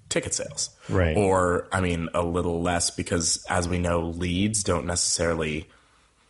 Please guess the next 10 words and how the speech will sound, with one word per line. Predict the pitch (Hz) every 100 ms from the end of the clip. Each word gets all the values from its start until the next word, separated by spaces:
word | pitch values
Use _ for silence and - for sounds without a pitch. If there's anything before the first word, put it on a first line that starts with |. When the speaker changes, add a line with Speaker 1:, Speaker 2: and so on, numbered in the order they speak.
| - - -
Speaker 1:
uh, | 90 78 73 65 - 60 - - _ - 107
don't | - 90 - - _
necessarily | - 90 - 92 92 85 85
mean | 85 85 87
a | -
sale | - - 85 90 104 113 - _
per | - 123
se. | 131 127 143 - _ -
Speaker 2:
Mm-hmm. | 95 92 92 - _ _ - -
Speaker 1:
But | 104 98 87 -